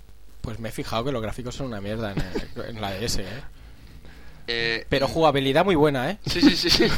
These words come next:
Speaker 1: <laughs> ¡Viva la D S!
Speaker 2: <laughs> Por,
Speaker 1: Joder,
Speaker 2: por si ayuda, ¿no?
Speaker 1: es que me estáis mirando con una cara de <laughs>
Speaker 2: Vale, eh, vamos a empezar con las preguntas personales, ¿vale?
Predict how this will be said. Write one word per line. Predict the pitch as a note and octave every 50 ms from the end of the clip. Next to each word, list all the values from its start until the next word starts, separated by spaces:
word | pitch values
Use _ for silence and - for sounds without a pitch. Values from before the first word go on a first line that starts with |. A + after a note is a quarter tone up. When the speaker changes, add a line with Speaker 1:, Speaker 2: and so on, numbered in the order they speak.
| E3+ C#3+ - - -
Speaker 1:
<laughs> | - - - - - - -
¡Viva | - F3 F#3+ G3+ G3
la | G3 F#3+
D | F#3 F#3 F3+
S! | - - - C#3
Speaker 2:
<laughs> | - - - - - - B3+ - - - - - - - G#3 - - - - - G#3 F3 - - - - - - - - - - - - - - - A#2+
Por, | G#3 G#3
Speaker 1:
Joder, | - C#3+ D#3
Speaker 2:
por | A3+ G3
si | F#3+ G#3
ayuda, | F3+ G3+ G#3+ F#3 D#3+
¿no? | D#3 F3+ B3 C#4
Speaker 1:
es | A#3 -
que | -
me | D#3+ D#3
estáis | D#3 - C#3+ D3
mirando | D#3+ E3 B2+ C3+ D3+
con | C#3+ C#3+
una | D3+ D#3 C#3+
cara | - D3 C#3+ C#3 C#3+ E3 F3+
de | E3 C#3 C#3+ F3+ G#3 G#3 - A#3 - - - - - - - -
<laughs> | - - - - - E3 - - - - - -
Speaker 2:
Vale, | - E3 C#3+ B2+ A2+ - -
eh, | D3+ D3+ D#3 D#3+ D#3 D#3 D#3+
vamos | F3 G3+ G#3
a |
empezar | F#3+ E3+ D#3+ D#3+
con | C#3+ C#3+
las | C3+ C3 C3 C3 B2+ A#2+ A#2+
preguntas | - - C#3 C3+ C3+ C3 C3+ B2 B2
personales, | A#2 G#2+ G#2 G2 F#2+ G2+ G#2+
¿vale? | A2+ C#3 E3 A#3 D4